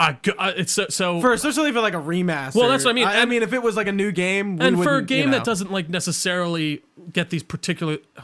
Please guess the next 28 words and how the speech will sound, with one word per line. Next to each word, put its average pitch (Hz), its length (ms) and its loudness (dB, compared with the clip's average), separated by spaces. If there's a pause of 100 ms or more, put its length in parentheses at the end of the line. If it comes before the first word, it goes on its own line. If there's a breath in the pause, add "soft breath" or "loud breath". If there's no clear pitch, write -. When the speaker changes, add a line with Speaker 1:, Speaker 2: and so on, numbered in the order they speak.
(140)
Speaker 1:
I 175 120 0
hate 220 200 -4
comparing 180 420 -2
it 151 120 -4
to 135 60 -6
f-, - 220 -14 (320)
to 151 100 -4
Fortnite, 131 580 -8 (240)
but 175 140 0
it 170 120 -8
kind 190 240 -2
of 175 160 -2
are 190 180 2
Speaker 2:
<laughs> 185 80 0
Speaker 1:
those, 170 140 -2
like, 175 180 -4
cartoony 175 540 -2
graphics 151 420 -4
that 151 140 -6
will, 151 220 -4 (480 soft breath)
I 185 140 2
think 180 240 -4
this 185 140 -2
game 175 200 0
will 160 120 0
look 156 200 -2
good 139 180 -4
forever. 117 360 -8